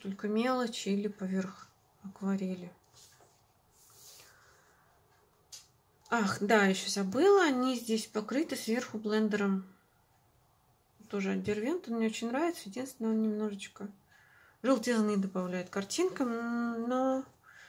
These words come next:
конкретно здесь это даже, по-моему, в кассу, даже очень хорошо. Затем одиннадцатая текстура у нас была «Шерсть».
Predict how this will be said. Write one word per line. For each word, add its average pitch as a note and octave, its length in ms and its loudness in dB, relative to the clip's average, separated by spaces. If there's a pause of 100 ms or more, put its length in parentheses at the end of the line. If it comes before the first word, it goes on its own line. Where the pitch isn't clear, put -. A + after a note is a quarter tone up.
(280)
конкретно C4 600 4
здесь C4+ 540 4
это A#3 180 -6
даже, A3 400 -2
по-моему, G3+ 720 0 (520)
в - 160 -20
кассу, F#3+ 540 -2 (340)
даже F#3+ 260 -2
очень F#3 220 -10
хорошо. E3+ 400 -8 (2750)
Затем G3 600 6 (1400)
одиннадцатая G#3 800 4
текстура - 360 -8
у G3 40 2
нас A#3 160 4
была A#3+ 240 2
«Шерсть». G#3+ 800 4